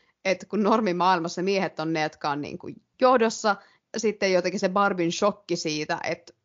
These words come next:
vaikka se on tehnyt kaikkensa, niin siltikin hänet on, niinku, täysin väärin ymmärretty.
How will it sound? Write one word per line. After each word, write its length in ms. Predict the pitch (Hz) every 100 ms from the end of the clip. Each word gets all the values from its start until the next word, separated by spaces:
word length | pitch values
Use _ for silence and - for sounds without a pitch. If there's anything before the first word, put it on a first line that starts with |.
| _ - 190
vaikka 260 | 175 175
se 100 | 196
on 80 | 185
tehnyt 340 | 185 208 175 -
kaikkensa, 720 | 202 190 175 - 160 160 160 - - _ _
niin 320 | - 175 - _ _ 190
siltikin 760 | 202 190 175 165 180 160 151 - _ -
hänet 300 | 190 165 165
on, 60 |
niinku, 120 | 160 175
täysin 360 | 196 180 165
väärin 280 | 170 165 156 -
ymmärretty. 600 | 165 151 147 180 _